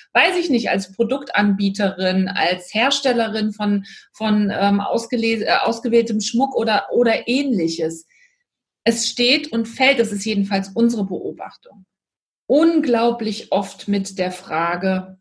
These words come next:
spürt man sozusagen von außen betrachtet bei derjenigen, die dieses Angebot unterbreitet,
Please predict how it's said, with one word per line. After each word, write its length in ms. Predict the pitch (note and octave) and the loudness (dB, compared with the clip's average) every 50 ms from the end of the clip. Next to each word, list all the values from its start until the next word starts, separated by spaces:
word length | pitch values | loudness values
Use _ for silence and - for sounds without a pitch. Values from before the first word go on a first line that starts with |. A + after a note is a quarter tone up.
| _ _ _ _ _ _ _ _ _ _ _ _ _ _ _ _ _ - - | _ _ _ _ _ _ _ _ _ _ _ _ _ _ _ _ _ -16 -6
spürt 720 | - - - - - - - B3+ D4 F4+ G4 G4 G4 - - | -2 -2 -2 -2 -4 -4 0 4 4 4 4 2 0 0 2
man 260 | G3 F#3 F3+ E3+ E3+ | 2 2 2 0 -2
sozusagen 640 | E3 F3+ E3 F3 - F3+ E3+ F3 E3+ E3 E3 F3 F3 | -4 -6 -6 -8 -8 -8 -4 -2 -2 -2 -2 -4 -6
von 200 | - F#3+ F3+ - | -8 -8 -6 -2
außen 420 | - F3 G#3 B3 B3 - - G#3 | 0 2 4 4 2 0 -2 -4
betrachtet 720 | F#3+ - - - - D#3 D#3+ - - - F3 D#3+ E3+ - _ - | -4 -6 -8 -6 -4 -4 -4 -4 -4 -10 -12 -12 -12 -12 _ -2
bei 260 | F3+ F#3 G3+ A3+ B3+ | 2 2 4 4 2
derjenigen, 800 | A3+ - A#3 A3+ A3+ A3+ G3+ G3 G3+ G#3 G3+ G#3 G3+ G3+ G#3 G3+ | 2 2 2 2 2 2 0 0 0 0 0 0 0 0 0 0
die 180 | G3 G#3 G3+ F#3+ | 0 -2 -2 -2
dieses 440 | G3+ G3+ G3 F#3+ F#3+ F#3+ - - - | 0 -2 0 -2 -4 -6 -8 -4 0
Angebot 640 | - F#3+ F#3+ G3+ G#3 G#3+ F#3+ - E3+ F#3+ F#3 - - | 2 2 2 2 2 0 -2 -2 -4 -4 -4 -4 -6
unterbreitet, 960 | F#3 F3+ F3+ F3+ F3 - - - C#3 D3 D#3 E3 D#3+ D#3+ D#3+ D#3 - - | -6 -4 -4 -6 -6 -8 -10 -10 -4 -2 0 0 0 -2 -4 -8 -10 -10